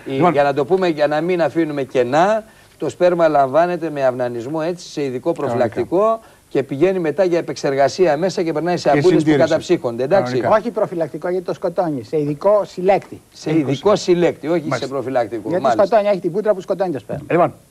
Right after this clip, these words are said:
Speaker 1: Αχα. Μάλιστα.
Speaker 2: Ε, και είπαμε για έξι μήνες αυτό.
Speaker 3: Καραντία
Speaker 1: Είναι για
Speaker 3: έξι
Speaker 1: έξι
Speaker 3: μήνες.
Speaker 1: μήνες.
Speaker 2: Έξι μήνες.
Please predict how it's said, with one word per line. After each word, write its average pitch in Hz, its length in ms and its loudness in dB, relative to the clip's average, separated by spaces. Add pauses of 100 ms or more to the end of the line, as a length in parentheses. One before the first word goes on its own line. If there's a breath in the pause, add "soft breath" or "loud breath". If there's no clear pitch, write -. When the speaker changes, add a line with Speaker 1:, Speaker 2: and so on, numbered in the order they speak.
Speaker 1:
Αχα. 113 300 -2 (480 soft breath)
Μάλιστα. 127 340 -2
Speaker 2:
Ε, 135 180 -2 (180)
και 170 120 0
είπαμε 208 280 2
για 208 120 0
έξι 208 220 -4
μήνες 165 260 -4
αυτό. - 180 -20 (760)
Speaker 3:
Καραντία 156 380 0
Speaker 1:
Είναι - 160 4
για 170 100 6
Speaker 3:
έξι - 20 2
Speaker 1:
έξι - 160 0
Speaker 3:
μήνες. 165 180 2
Speaker 1:
μήνες. - 160 -2
Speaker 2:
Έξι - 100 -14
μήνες. 123 140 -10